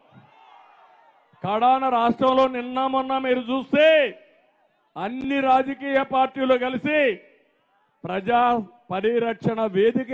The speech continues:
ఏర్పాటు చేసుకునే పరిస్థితి తీసుకొచ్చారంటే ఒక రాజకీయ పార్టీ కాదు, జనసేన, తెలుగుదేశం,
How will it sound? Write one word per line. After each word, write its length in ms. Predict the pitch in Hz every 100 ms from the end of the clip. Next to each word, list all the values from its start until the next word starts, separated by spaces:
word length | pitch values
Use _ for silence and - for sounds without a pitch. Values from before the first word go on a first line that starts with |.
| 254
ఏర్పాటు 340 | 240 233 226 214
చేసుకునే 400 | 214 185 214 208 196
పరిస్థితి 360 | 180 214 220 208
తీసుకొచ్చారంటే 880 | 202 - 196 190 196 185 180 202 233 226 160 _ _ _ _ _ -
ఒక 180 | 214 247 311
రాజకీయ 360 | 311 311 311 320 311
పార్టీ 280 | 311 311 302 294
కాదు, 280 | 294 269 202 - - - - _ _ _ _ _ _ _ _ _ _ _ _ 151
జనసేన, 640 | 202 220 - 233 233 247 247 226 - - _ _ _ _ _ _ _
తెలుగుదేశం, 880 | 175 190 226 233 240 247 - 254 254